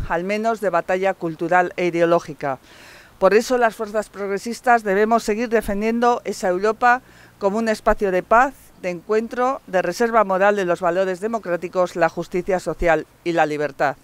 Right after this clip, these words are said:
Acabamos de venir de Copenhague de participar en una sesión de la Subcomisión de Cultura y Educación en Valores Democráticos del Consejo de Europa que prepara un informe.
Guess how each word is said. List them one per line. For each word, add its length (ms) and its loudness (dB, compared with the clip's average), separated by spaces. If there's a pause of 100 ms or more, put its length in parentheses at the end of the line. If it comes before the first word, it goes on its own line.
(960)
Acabamos 600 2
de 100 -2
venir 400 -4
de 140 -4
Copenhague 520 0
de 120 2
participar 560 0
en 100 -2
una 180 -4
sesión 360 -2
de 100 0
la 100 2
Subcomisión 640 -4
de 80 -2
Cultura 460 -4
y 80 -2
Educación 560 -4
en 160 -4
Valores 400 2
Democráticos 640 -2
del 140 -6
Consejo 460 -4
de 60 -2
Europa 460 -2 (420)
que 120 0
prepara 360 0
un 120 -4
informe. 520 -8